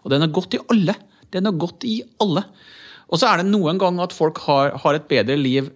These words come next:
utenfor, eh, arbeidsplassen, eh, man er på enn innenfor. Og da må vi hjelpe dem videre, så de får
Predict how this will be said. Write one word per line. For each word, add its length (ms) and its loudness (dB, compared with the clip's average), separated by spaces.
utenfor, 500 -2
eh, 420 -2
arbeidsplassen, 800 -2
eh, 540 0
man 300 0
er 140 2
på 200 -2
enn 340 -2
innenfor. 440 -2
Og 80 -4
da 80 2
må 100 2
vi 80 2
hjelpe 200 0
dem 140 0
videre, 260 0
så 120 -4
de 80 -6
får 60 -2